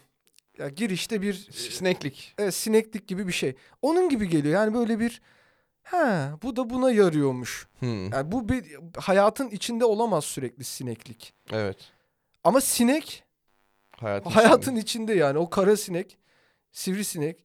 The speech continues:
Speaker 1: ya da ne bileyim hastalık taşıyan sinekler, şeyler. Onlar hayatın içinde gibi geliyor. Bura-, buradan, e, yola çıkarak inanılmaz bağladım bence. Sana bir soru daha soracağım. Ya bağlamak için s-, konuşmadım da oraya bağlandı.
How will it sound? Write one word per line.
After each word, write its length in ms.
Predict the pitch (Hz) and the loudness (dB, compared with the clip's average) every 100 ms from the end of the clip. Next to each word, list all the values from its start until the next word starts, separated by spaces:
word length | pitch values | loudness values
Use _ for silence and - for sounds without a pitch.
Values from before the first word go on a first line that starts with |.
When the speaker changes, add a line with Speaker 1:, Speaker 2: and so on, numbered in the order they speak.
| - | -10
Speaker 1:
ya 80 | 156 | -6
da 40 | |
ne 40 | 165 | -4
bileyim 140 | 180 | -2
hastalık 420 | 156 151 - 175 | -2 -4 -4 -6
taşıyan 320 | 175 147 147 139 | -6 -8 -6 -8
sinekler, 480 | - 131 - 135 135 - | -10 -14 -8 -8 -10 -16
şeyler. 400 | - - 135 151 - _ _ - | -12 -8 -6 -8 -10 _ _ -10
Onlar 280 | 175 214 240 | -4 0 2
hayatın 360 | 226 226 226 | 2 0 -4
içinde 260 | 214 208 202 | -8 -6 -6
gibi 180 | 175 131 | -6 -8
geliyor. 240 | 123 120 - - _ 180 | -8 -10 -14 -20 _ -4
Bura-, 340 | 233 262 202 | 0 0 0
buradan, 800 | 233 240 185 - 185 208 226 - | 4 4 4 -6 0 0 0 -4
e, 100 | 185 | -4
yola 460 | 156 147 151 175 190 | -2 0 0 0 -2
çıkarak 480 | - - 175 180 180 _ - | -4 -6 -4 -4 -6 _ -6
inanılmaz 560 | 160 165 160 175 175 | -2 -2 -2 -2 -4
bağladım 520 | 160 143 139 131 139 170 _ _ - | -4 -2 -2 -2 -8 -16 _ _ -10
bence. 380 | 131 131 147 202 _ _ | -8 -8 -10 -12 _ _
Sana 240 | - 196 | 0 0
bir 60 | 190 | 0
soru 280 | - 190 180 | -2 0 2
daha 140 | 175 | 0
soracağım. 420 | - 135 127 120 - _ _ - | 0 -6 -6 -10 -14 _ _ -8
Ya 140 | 143 147 | 2 6
bağlamak 340 | 156 180 196 | 8 6 2
için 180 | - 190 | -2 -6
s-, 200 | 180 180 | -6 -8
konuşmadım 540 | 180 190 190 196 220 220 | -4 -4 -2 -2 0 2
da 60 | |
oraya 300 | 156 170 160 | 2 4 4
bağlandı. 560 | 151 139 143 143 - | 6 4 2 0 -4